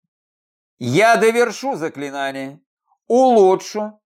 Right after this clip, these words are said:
сделаю не столь сложным в исполнении, менее затратным". Разве купец фарфором торгует копьями?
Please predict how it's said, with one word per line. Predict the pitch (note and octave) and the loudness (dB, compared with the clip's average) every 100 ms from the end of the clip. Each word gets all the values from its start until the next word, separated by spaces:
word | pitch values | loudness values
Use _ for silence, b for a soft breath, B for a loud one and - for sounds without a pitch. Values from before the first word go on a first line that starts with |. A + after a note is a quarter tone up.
| _ | _
сделаю | G#2+ G2 G#2+ F3+ G#3 G3 F#3 F3+ | -20 -20 -6 0 2 2 0 -4
не | F3 F3+ | -8 -12
столь | - F3 D#3 | -4 -4 -4
сложным | - F3+ G3 G#3+ G3 G3 | -6 -2 -2 -2 -6 -8
в | D3+ | -6
исполнении, | E3+ - D#3 D3 B2+ B2 A#2 A2+ A#2 | -6 0 0 0 -4 -8 -6 -8 -8
менее | A2+ C3+ F#3 G#3 G3+ F#3 | -8 -4 -4 -4 -8 -6
затратным". | E3 E3 - F#2+ - F#2+ G#2 _ _ _ _ _ _ _ _ | -6 -4 -4 -4 -6 -14 -14 _ _ _ _ _ _ _ _
Разве | A#2 D3 D#3+ D#3 B2 C3 | -2 2 2 2 -2 -8
купец | B2 C#3+ C#3 D#3 D3+ - | -6 -10 -8 -6 -6 -6
фарфором | - C#3 C3+ D#3 E3 D3 B2 G#2 | -4 -4 -4 -4 -2 0 -2 -2
торгует | C#3+ C#3 B2+ D3 C#3 B2+ | -2 0 -2 -2 -2 -4
копьями? | - C#3 C#3+ C#3+ E3 G3 A#3 C4 | -4 0 0 0 -4 -10 -10 -14